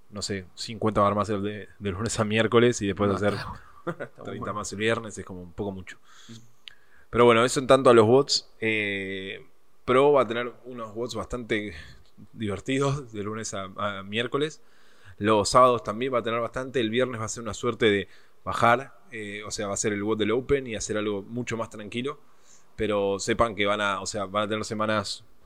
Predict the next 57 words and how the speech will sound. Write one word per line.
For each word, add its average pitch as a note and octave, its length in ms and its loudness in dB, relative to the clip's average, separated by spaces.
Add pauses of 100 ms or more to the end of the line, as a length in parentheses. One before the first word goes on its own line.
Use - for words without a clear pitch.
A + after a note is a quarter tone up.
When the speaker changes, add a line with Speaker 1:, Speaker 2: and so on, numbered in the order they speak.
(640)
Speaker 1:
difíciles, B2+ 680 0
o - 100 -10
sea, G#2 180 0
van G2+ 120 2
a G2 40 -4
ser G#2 160 -2 (520)
semanas A2 320 0
peludas, B2 280 6
van A2 120 4
a - 20 2
empezar G2+ 240 0
a, G2 400 0
a F#2+ 140 -12
construir G#2+ 320 -6
un G#2+ 60 -8
poco A2+ 160 -2
de G#2 60 -4
volumen, G#2 340 -10
tanto G2+ 580 -8
más G2 160 -2
que G#2+ 100 -4
nada G2 140 -2
en F#2 80 -8
el F2+ 80 -10
G G#2+ 100 -4
H G2+ 180 -6
D, G#2+ 140 0
por G2 140 -10
ejemplo, G2 380 -8
que F2+ 200 -10 (280)
el A2+ 80 -2
año G#2+ 100 -2
pasado G2+ 260 0
vinieron G2+ 260 -4
un G2 60 -8
montón G2 300 -4
de G2+ 80 -4
G - 100 -6
H G2 160 -4
Ds G2+ 180 0
y G2 60 -6
tenemos F#2+ 260 -6
que G2+ 60 -4
agarrar G2 300 2
y G2 120 -2 (380)
Speaker 2:
Mm. A#2 140 -6
Speaker 1:
cuidar G#2+ 500 0
de G2+ 120 -4
rap G#2 300 0 (220)
a G2 80 -8
toda G#2+ 160 -6
la, G2 80 -4
a G2 180 -8
toda G2+ 180 -6
la G2+ 80 0
gente. A2+ 440 -4
Speaker 2:
<laughs> - 40 -20